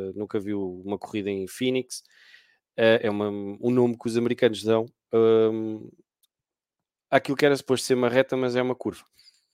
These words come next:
Então, os pilotos, se quiserem, podem cortar a curva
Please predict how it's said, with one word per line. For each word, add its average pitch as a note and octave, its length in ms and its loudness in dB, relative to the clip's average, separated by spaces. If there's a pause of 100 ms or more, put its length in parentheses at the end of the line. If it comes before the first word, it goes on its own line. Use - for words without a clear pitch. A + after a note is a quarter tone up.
(480)
Então, B2 420 6
os A#2+ 160 -4
pilotos, B2+ 680 0
se - 340 -2
quiserem, G#2+ 800 0 (140)
podem A#2+ 500 4
cortar A#2+ 540 2
a A2+ 60 0
curva G#2+ 640 -2